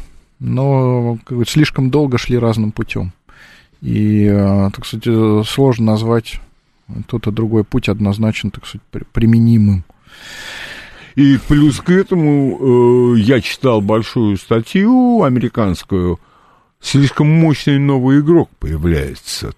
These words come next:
Speaker 2: Там вот с этой точки зрения смотрели. Если сейчас Корею объединить,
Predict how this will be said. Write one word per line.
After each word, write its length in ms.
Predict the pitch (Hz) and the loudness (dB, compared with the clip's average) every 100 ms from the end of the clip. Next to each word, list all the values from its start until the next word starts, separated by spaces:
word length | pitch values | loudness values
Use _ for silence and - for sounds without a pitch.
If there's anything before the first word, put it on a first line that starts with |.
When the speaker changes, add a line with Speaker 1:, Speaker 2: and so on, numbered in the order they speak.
| - | -2
Speaker 2:
Там 180 | 101 95 | 0 0
вот 180 | 104 | -2
с 80 | - | -2
этой 220 | 139 - 80 | -4 -4 -6
точки 340 | 85 76 90 | -6 -4 -6
зрения 340 | 80 90 87 | -4 -2 -2
смотрели. 300 | 73 85 85 | -2 0 2
Если 140 | 101 - | 2 2
сейчас 200 | 127 - | -2 -2
Корею 460 | 117 113 139 127 | -2 0 2 2
объединить, 760 | 113 92 107 92 98 90 87 - | 2 0 -2 0 0 2 0 -4